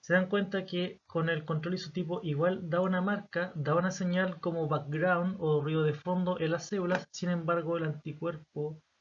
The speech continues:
o la molécula que se está buscando acá da una señal muchísimo más positiva. Entonces es simplemente afinar el ojo y saber bien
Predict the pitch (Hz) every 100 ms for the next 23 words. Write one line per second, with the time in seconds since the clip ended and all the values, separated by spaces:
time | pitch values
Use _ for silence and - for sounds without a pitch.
0 | _ _ - 143 143 143 156 165 156 156
1 | 147 143 156 160 156 - 170 165 156 175
2 | 165 143 156 156 156 151 156 147 139 135
3 | - 160 170 165 160 156 - 147 147 -
4 | - _ _ _ _ _ _ _ 175 170
5 | 185 175 160 208 185 185 190 - 190 170
6 | 156 170 165 175 170 190 - 196 165 160
7 | 160 156 156 175 185